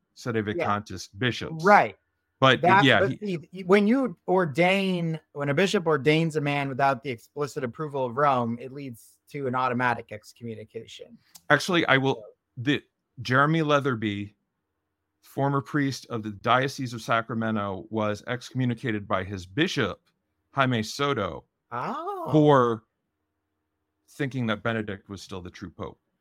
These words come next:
Speaker 1: several
Speaker 2: Interesting.
Speaker 1: years ago.
Speaker 2: It's rare for a bishop to use his power of excommunication.
Speaker 1: And I
Speaker 2: Very
Speaker 1: believe
Speaker 2: rare.
Speaker 1: there were some hermits off the coast of Scotland, probably five or six years ago. I think it's happened at the
Speaker 2: I,
Speaker 1: local level.
Speaker 2: I should amend my statement to say that the Bishop of Rome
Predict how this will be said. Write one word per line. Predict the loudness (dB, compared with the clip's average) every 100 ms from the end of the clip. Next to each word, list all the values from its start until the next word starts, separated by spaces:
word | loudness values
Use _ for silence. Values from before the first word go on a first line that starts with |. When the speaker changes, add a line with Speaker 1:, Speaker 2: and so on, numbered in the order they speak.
| _ _ -6
Speaker 1:
several | -2 0
Speaker 2:
Interesting. | 0 0
Speaker 1:
years | -4 -4
ago. | -8 -4 2
Speaker 2:
It's | 2 2
rare | -6 -6 2 6 6 6 2
for | 0 0
a | 2
bishop | 4 2 0 -6
to | -10
use | -10 -8 -8
his | -8 -6
power | 0 2 2
of | -2
excommunication. | -4 -8 -12 -12 -10 -10 -12 -14 -20 _ _ _
Speaker 1:
And | 2
I | 4
Speaker 2:
Very | 4
Speaker 1:
believe | 0 0
Speaker 2:
rare. | 2
Speaker 1:
there | 2
were | 2
some | -2 -6 -6
hermits | -6 -4 -2 -4 -6 -12 -6
off | -4 -4 -6
the |
coast | -8 -6 -6 -10
of | -14
Scotland, | -4 0 0 0 -8 -8 -12 _ _
probably | -6 -6 -4 -8
five | -6 -4 -4
or | -6
six | -14 -10
years | -8 -8
ago. | -4 -4 -4 _ _
I | -4
think | -2 -2
it's | -2
happened | 0 2 2
at | 0
the | 2
Speaker 2:
I, | 4
Speaker 1:
local | 6 4 0
level. | 0 -2 -4 4
Speaker 2:
I | 4
should | 6 6
amend | 8 6 6 4 4
my | 2 2
statement | 0 0 0
to | -4
say | 0 0 0
that | -2 0
the |
Bishop | 2 2 2 2 2
of | 0 2
Rome | 4 4 2 -2 -4 -10